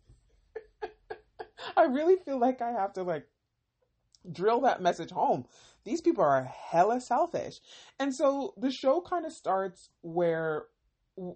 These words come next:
on the day that Huey loses the love of his life by simply going for a walk with her. And that's because A-Train, on a mission, literally blows through her. He is moving so quickly, he does not see her, and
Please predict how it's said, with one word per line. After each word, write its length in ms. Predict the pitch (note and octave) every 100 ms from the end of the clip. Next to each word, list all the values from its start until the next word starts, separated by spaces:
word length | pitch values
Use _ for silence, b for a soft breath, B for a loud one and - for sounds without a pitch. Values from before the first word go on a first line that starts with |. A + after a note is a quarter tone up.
| -
on 160 | F3+
the 60 | F3+
day 260 | D3 F#3+ F#3+
that 160 | F3
Huey 720 | F3 - A#3+ C4 E3+ D3+ D3+ - _ _ _ _ _ _ _ -
loses 460 | E3 E3+ C4 A#3+ G#3+
the 80 | G#3+
love 200 | F#3+ F3+
of 140 | E3+
his 180 | E3 D#3
life 300 | A3 B3+ B3
by 120 | G#3
simply 280 | A3 C4+ C4
going 300 | A3+ F#3+ G3+
for 160 | F#3 G#3+
a 100 | F#3+
walk 320 | F3 C#4+ -
with 120 | -
her. 260 | - - B B B B _
And 180 | G#3 F#3+
that's 280 | A#3 G4+ -
because 400 | G#3+ F#3 D3+ -
A-Train, 800 | G#3 C4 E4+ - F#3 D#3 D3 C#3+ - _ _ _ _
on 200 | E3 C4+
a 80 | G#4
mission, 680 | G#3 E3+ - E3+ D3 C#3+ - _ -
literally 800 | E3 B3 - F3 C#3+ C#3 C#3+ -
blows 440 | C3 D#3+ C#3+ C#3+ -
through 180 | B2+ B2+
her. 240 | - - b b b b
He 260 | - D#4 E4+
is 140 | E4+
moving 380 | B3 B3 A#3+ A3+
so 260 | A#3+ C#4 F#4+
quickly, 380 | D4 A#3+ A3 A3
he 160 | A#3+
does 200 | E3 C#3
not 260 | C#3 C#3+ -
see 220 | - E4+
her, 380 | B3 E3+ F3+ B3 _ _ _ _ _ _ _ _ _ - _ _
and 480 | C4+ B3 A#3+ A#3 B3